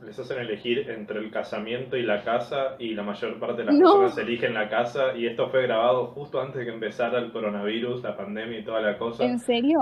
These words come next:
Speaker 1: Y por, no,
Speaker 2: No.
Speaker 1: y, sí, sí, sí. Y habían elegido, perdón, principalmente la boda y la mayor parte no pudo hacer la fiesta de casamiento.
Speaker 2: Ah.
Speaker 1: Y, y <laughs> se recagaron los
Speaker 2: <laughs>
Speaker 1: pelotudos.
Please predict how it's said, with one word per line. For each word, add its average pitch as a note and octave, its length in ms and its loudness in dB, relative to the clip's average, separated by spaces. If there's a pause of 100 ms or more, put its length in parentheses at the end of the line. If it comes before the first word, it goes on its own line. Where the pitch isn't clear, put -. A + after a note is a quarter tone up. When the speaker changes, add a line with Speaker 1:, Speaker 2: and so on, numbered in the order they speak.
Speaker 1:
Y A3 60 -4
por, B2 320 2
no, B2+ 220 0
Speaker 2:
No. A#2 200 0
Speaker 1:
y, A#2+ 220 -2
sí, D#3 160 0
sí, D3 300 -4 (280)
sí. C#3+ 80 -10
Y A#2+ 420 0
habían C#3+ 260 6
elegido, C#3+ 260 2
perdón, A2+ 260 2
principalmente B2+ 640 0
la A2 80 6
boda A#2 420 8 (320)
y A#2+ 80 -10
la A#2 160 -2
mayor A2+ 260 -2
parte D3 220 4
no C3 200 -4
pudo C#3+ 200 0
hacer C3 240 4
la A2+ 140 2
fiesta A#2+ 440 0
de G#2+ 140 -4
casamiento. G#2 720 -6 (500)
Speaker 2:
Ah. A3 180 0
Speaker 1:
Y, - 60 -14 (480)
y - 20 0
<laughs> - 720 4
se C#3 180 2
recagaron C4+ 760 4
los D4+ 200 8
Speaker 2:
<laughs> - 20 -2
Speaker 1:
pelotudos. - 580 -4